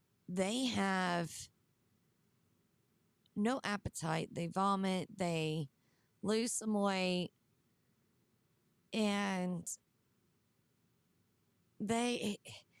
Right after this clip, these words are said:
they need that to actually increase the appetite. Lorette said, "Cannabis is considered a sacred plant in many native cultures." And see, they kind of, like, not as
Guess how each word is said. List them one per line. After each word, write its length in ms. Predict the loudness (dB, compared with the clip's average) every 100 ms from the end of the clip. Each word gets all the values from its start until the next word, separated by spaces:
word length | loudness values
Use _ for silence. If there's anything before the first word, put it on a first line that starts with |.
| -20 _ _ -2
they 120 | 2
need 340 | 4 4 2 0
that 280 | 2 0 -2 -4
to 60 | -2
actually 520 | 0 0 0 2 2
increase 640 | -2 0 0 2 0 -6 0
the 140 | 2
appetite. 640 | 4 2 -2 -4 -4 -4 -8 _ _ _ _ _ _ _ _ _ _ _ _ _ _ _ _ _ 2
Lorette 360 | 4 4 2
said, 180 | -2 0
"Cannabis 560 | 2 2 2 0 -2 -4
is 220 | -6 -4
considered 540 | -4 -2 0 0 0
a 80 | -2
sacred 380 | -4 -4 -2 -6 -2
plant 260 | 0 0 -2
in 80 | 0
many 220 | 0 0
native 380 | 0 0 -2 -4
cultures." 480 | -6 -6 -8 -10 -14 -18 -18 -10 -6
And 120 | -4
see, 160 | -4
they 400 | -2 0 0 -2 -6 _ _ _ -18 -4
kind 260 | -2 2 0
of, 80 | 2
like, 240 | 2 2 4
not 280 | 6 6 2
as 140 | 0